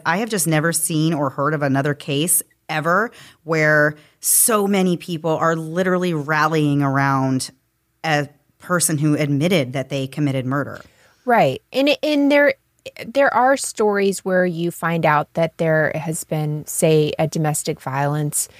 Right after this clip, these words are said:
Speaker 2: um, situation, and the woman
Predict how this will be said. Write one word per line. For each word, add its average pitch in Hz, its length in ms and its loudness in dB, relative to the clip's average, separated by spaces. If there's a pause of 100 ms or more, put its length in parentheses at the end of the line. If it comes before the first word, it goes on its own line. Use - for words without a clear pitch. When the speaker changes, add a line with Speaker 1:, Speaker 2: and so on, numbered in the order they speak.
(340)
Speaker 2:
um, 160 260 0
situation, 160 1000 0
and 151 760 -2
the 160 100 2
woman 151 640 0